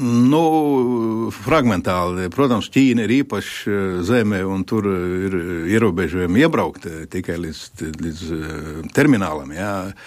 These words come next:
Faktiski mēs vairāk izmantojam Kazahstānu, jā. Kaut gan ir, eh,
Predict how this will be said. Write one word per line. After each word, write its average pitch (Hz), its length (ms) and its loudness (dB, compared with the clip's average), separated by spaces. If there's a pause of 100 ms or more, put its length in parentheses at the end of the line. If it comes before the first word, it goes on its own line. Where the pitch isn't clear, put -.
(300)
Faktiski 131 520 0
mēs 113 200 -2
vairāk 120 340 0
izmantojam 107 480 0
Kazahstānu, 95 680 -2
jā. 98 280 -6
Kaut 95 180 -8
gan 104 180 2
ir, 98 340 -2
eh, 85 240 -6